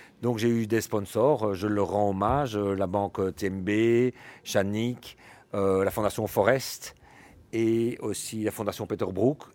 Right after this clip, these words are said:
Et on était soutenus, euh, honorifiquement aussi, euh, euh, par, euh, l'onu.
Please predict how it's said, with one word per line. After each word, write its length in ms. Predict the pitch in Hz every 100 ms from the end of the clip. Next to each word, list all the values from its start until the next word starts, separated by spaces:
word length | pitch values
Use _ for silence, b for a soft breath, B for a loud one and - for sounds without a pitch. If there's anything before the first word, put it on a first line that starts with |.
| _ -
Et 240 | 120 143
on 140 | 117
était 220 | 113 113 113
soutenus, 580 | 127 98 107 123 135 107
euh, 360 | 104 98 98 B B -
honorifiquement 880 | 131 120 110 - 101 90 95 113 107
aussi, 420 | - 101 110 101
euh, 340 | 90 90 87 B B B B -
euh, 760 | 92 90 92 90 92 92 92 95 104
par, 200 | - 87
euh, 760 | 92 90 92 92 92 90 90 92
l'onu. 600 | 98 104 98 104 120